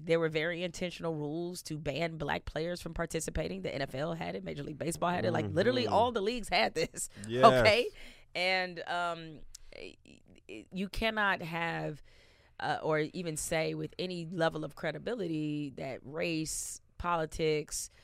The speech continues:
Speaker 1: gender issues have never been involved in sports when they ha-, often have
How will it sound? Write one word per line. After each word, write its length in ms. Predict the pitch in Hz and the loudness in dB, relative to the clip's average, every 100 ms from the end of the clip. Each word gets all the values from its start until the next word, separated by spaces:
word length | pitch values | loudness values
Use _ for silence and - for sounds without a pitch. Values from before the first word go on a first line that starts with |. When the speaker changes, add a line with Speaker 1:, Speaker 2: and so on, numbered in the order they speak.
| - - | -20 -14
Speaker 1:
gender 280 | 131 196 170 | -8 -2 0
issues 480 | 131 156 - 156 147 | 0 -2 -2 -2 -2
have 120 | 151 | -2
never 340 | 147 151 170 165 | -4 -2 0 0
been 160 | 156 | 0
involved 400 | 147 147 151 151 | -2 -2 -2 -2
in 80 | 151 | -6
sports 460 | - 151 147 151 - | -8 -4 -4 -4 -4
when 360 | 151 147 147 - | -4 -4 -6 -4
they 160 | 151 170 | 0 0
ha-, 80 | - | 2
often 360 | 160 170 151 156 | 2 0 -6 -4
have 300 | 151 147 | -4 -4